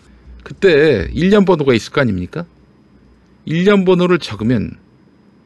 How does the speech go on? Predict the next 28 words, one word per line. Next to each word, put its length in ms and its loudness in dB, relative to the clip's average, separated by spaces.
학교가 480 2
갖고 280 -4
있는 180 0
장부에다가 720 -4
또 260 0
표시를 380 0
해야 120 0
됩니다. 460 -12
똑같은 760 -4
번호, 320 -4
일 200 -6
년 200 0
번호를 480 -6
기록해가지고 640 -10
이런 320 0
상장이 480 -4
나갔다, 400 -6
이런 200 -2
표창장이 520 -4
나갔다고 600 -4
남겨야 380 0
되는데 500 -2
따로 200 0
장부에 420 -2
쓴 200 -8
적이 220 -4
없대요. 300 -12
그냥 200 -6